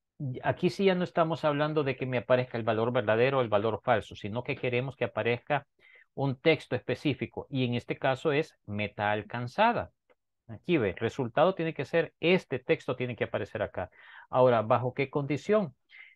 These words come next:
La condición sea que alcance la meta, ¿y la meta cuál es? La de tres mil.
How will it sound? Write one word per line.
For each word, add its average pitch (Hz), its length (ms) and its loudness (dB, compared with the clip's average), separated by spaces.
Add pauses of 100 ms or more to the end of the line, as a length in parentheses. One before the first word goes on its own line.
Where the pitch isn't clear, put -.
(100)
La 147 220 4
condición 160 500 0
sea 170 300 2
que - 120 -2
alcance 120 760 0
la 131 200 0
meta, 202 440 -2
¿y 151 120 0
la 135 120 -2
meta 135 320 -6
cuál 151 220 2
es? 196 200 -4 (200)
La 170 160 2
de 127 140 2
tres 101 280 -6
mil. 101 260 -4